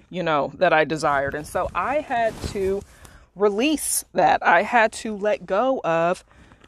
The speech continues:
those painful experiences. Now,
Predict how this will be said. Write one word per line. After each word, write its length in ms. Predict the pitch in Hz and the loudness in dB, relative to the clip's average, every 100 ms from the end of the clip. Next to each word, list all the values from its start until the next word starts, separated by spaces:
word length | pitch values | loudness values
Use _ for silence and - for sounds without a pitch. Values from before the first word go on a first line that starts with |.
| _ - - _ | _ -20 -20 _
those 800 | 175 165 196 196 185 214 - - - | -10 0 2 4 4 0 -4 -16 -18
painful 880 | - 202 202 208 - 190 180 185 214 _ _ _ _ _ _ _ - | -14 -8 -6 -8 -6 -4 -2 -2 -6 _ _ _ _ _ _ _ -4
experiences. 1000 | 220 - - 240 277 262 151 - 160 - | -4 -2 -8 -4 -2 -2 -4 -6 -8 -8
Now, 460 | 208 233 240 226 | -4 0 0 0